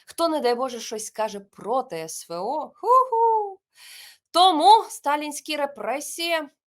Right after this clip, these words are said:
будуть здаватися просто казковим туризмом тих часів.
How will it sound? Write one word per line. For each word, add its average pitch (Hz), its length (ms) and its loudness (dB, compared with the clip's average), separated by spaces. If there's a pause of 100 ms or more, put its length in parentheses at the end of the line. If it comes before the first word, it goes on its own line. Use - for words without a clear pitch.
(140)
будуть 240 260 -10
здаватися 254 560 -4
просто 269 440 -8 (200)
казковим 240 760 -8 (220)
туризмом 254 580 -8
тих - 240 -18
часів. - 520 -16